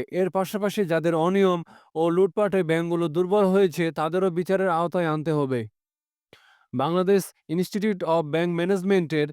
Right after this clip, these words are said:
সাবেক মহাপরিচালক ডক্টর তৌফিক আহমেদ চৌধুরী আমাদের সময়কে বলেন, "যেসব ব্যাংক একীভূত করার উদ্যোগ নেওয়া হয়েছে, তার সবগুলোই দুর্বল। অথচ বিশ্বের কোথাও দুর্বল ব্যাংকের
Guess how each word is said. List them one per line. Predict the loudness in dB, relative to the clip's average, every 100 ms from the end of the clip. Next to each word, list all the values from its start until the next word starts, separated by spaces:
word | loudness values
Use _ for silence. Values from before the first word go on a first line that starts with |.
| -10 _ _
সাবেক | -6 0 0
মহাপরিচালক | 2 2 2 2 2 2 2 0 0
ডক্টর | -4 -2 -4 -4
তৌফিক | -2 -2 -2 -2
আহমেদ | -2 0 -2
চৌধুরী | -2 0 2 2 0 -2 _ _ -6
আমাদের | -2 0 0
সময়কে | 0 -2 0 2 2
বলেন, | 2 0 -2 -8 _ _ _
"যেসব | -4 -2 0 0
ব্যাংক | 0 0
একীভূত | 0 -2 0 0
করার | 0 2 2
উদ্যোগ | 0 0 -2 0
নেওয়া | 0 2
হয়েছে, | 2 2 2 0 -4 -4 _ _ _
তার | -4 -4
সবগুলোই | -2 -4 0 2 4
দুর্বল। | 2 0 -2 -4 -6 _ _ -4
অথচ | -2 -2 -2
বিশ্বের | 0 0 0 -2 -2
কোথাও | -2 -2 2 2 2
দুর্বল | 0 0 0 0
ব্যাংকের | 0 -2 0 -2 -2